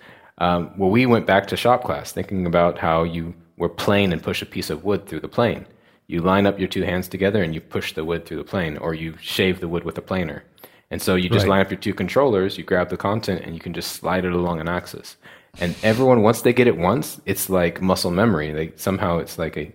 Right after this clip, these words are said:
Speaker 1: a natural thing. And so those are
Speaker 2: Interesting.
Speaker 1: the, those are the type of things that we're trying to pull from, like, pull ideas and inspiration from the real world.
Speaker 2: Yeah, it's interesting you say that because, you know, I mean, I'm reminded of, you know, when, when I first started getting into three D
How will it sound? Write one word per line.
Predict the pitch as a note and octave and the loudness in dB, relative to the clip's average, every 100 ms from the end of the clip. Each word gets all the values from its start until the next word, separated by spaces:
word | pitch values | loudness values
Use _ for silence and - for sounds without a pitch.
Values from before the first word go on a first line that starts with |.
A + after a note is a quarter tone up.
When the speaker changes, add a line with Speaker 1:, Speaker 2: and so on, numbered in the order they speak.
| _ | _
Speaker 1:
a | |
natural | F2+ E2+ F2 E2 F#2 D#2+ | -4 -2 -2 -4 -6 -6
thing. | - F2 D2+ - - - _ | -4 -6 -6 -16 -20 -20 _
And | F2 - | -12 -4
so | F#2 E2+ E2 - | 0 2 0 -4
those | F2+ G2 G#2 | 2 2 4
are | |
Speaker 2:
Interesting. | F#2+ | 0
Speaker 1:
the, | F2+ F2 E2+ - | 0 0 -4 -2
those | - A2 | 0 2
are | |
the | G#2 | 0
type | F#2+ F#2 | 0 -2
of | - | -4
things | F#2 F2 | -4 -4
that | D#2 | -4
we're | F2 | -6
trying | - E2+ | -4 -4
to | E2 | -4
pull | D#2 E2+ D#2+ | -6 -8 -6
from, | - C#2+ | -8 -8
like, | D2+ D2+ _ | -8 -12 _
pull | G#2 G2 - - _ _ | 0 0 -2 -14 _ _
ideas | F2+ F#2 F2+ F2 | 0 2 2 0
and | |
inspiration | D#2+ - E2 D#2+ E2 | -4 -6 -6 -6 -8
from | - | -10
the | D2+ | -10
real | D2+ D2+ | -6 -6
world. | D2+ - - - _ _ _ _ _ _ _ _ - - - | -6 -8 -12 -18 _ _ _ _ _ _ _ _ -16 -16 0
Speaker 2:
Yeah, | C3+ D3+ D3+ C3+ | 6 8 10 8
it's | D#3 C3+ - | 6 2 0
interesting | F#3+ E3+ F3+ D#3+ D3 C3 | 2 4 4 2 4 4
you | |
say | A#2 C3+ | 4 4
that | B2+ A#2+ | 4 2
because, | A#2 - C3 A#2+ - | 0 4 6 6 2
you | E3+ C#3 | 2 4
know, | A#2+ A#2+ | 6 4
I | C#3 | 4
mean, | B2+ C3+ | 4 8
I'm | D3+ D#3+ | 8 8
reminded | C#3+ B2+ A#2+ A#2 | 6 6 4 4
of, | A2 G2+ | 4 2
you | A2+ | -2
know, | G#2 | 0
when, | G#2 A2 A#2 | 0 0 0
when | G#2+ | 2
I | A2+ | 2
first | C3+ B2 A2 | 2 0 -2
started | - A2+ G2+ | 0 0 0
getting | G2+ G#2 G2+ | 0 0 0
into | F#2+ | -4
three | - - | -6 -2
D | G#2 G2+ G2 | 0 2 0